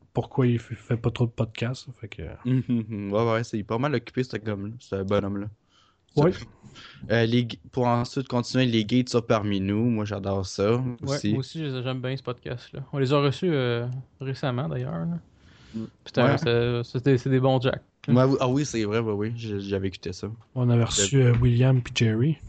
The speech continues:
Speaker 3: Mhm.
Speaker 2: Ouais, ouais, ouais.
Speaker 1: Puis,
Speaker 2: Imagine,
Speaker 1: euh,
Speaker 2: imagine la touche avec Simon s'il arrêtait là.
Speaker 1: J'aurais aimé ça que Simon soit là, mais il est pas là, fait que,
Speaker 2: <laughs>
Speaker 1: euh, il, je le trouve tellement drôle, ce gars-là.
Speaker 2: Ben oui. Surtout au début, des, des fois, en leur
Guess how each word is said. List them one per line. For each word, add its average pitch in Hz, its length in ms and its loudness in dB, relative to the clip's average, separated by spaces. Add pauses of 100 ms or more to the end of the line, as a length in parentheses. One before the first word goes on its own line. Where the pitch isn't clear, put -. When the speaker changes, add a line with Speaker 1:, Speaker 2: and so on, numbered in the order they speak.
(360)
Speaker 3:
Mhm. 135 180 6
Speaker 2:
Ouais, 110 240 4
ouais, 95 220 0 (180)
ouais. 92 180 -2 (720)
Speaker 1:
Puis, - 120 4
Speaker 2:
Imagine, 156 400 4
Speaker 1:
euh, 104 40 0
Speaker 2:
imagine 127 360 4
la 117 80 4
touche - 240 -2
avec 107 200 -2
Simon 117 460 -4
s'il 117 240 -8
arrêtait 101 360 -6
là. 101 200 -4
Speaker 1:
J'aurais 131 360 4
aimé 170 140 6
ça - 140 -2
que 143 60 4
Simon 131 320 0
soit - 180 -2
là, 117 180 0
mais 110 140 -4
il 107 80 -2
est 107 60 -4
pas 107 160 -4
là, 120 160 0
fait - 240 -4
que, 110 40 0 (360)
Speaker 2:
<laughs> - 300 0
Speaker 1:
euh, 135 120 2
il, 123 140 4
je 123 100 4
le 117 60 2
trouve 139 180 2
tellement 143 320 4
drôle, 123 220 0
ce 117 160 -6
gars-là. 113 220 -2 (100)
Speaker 2:
Ben 120 220 4
oui. 110 200 -4 (580)
Surtout 135 320 -4
au 165 80 4
début, 131 300 -2
des, 113 200 -2
des 104 160 -2
fois, 120 320 0
en 104 40 0
leur 104 240 0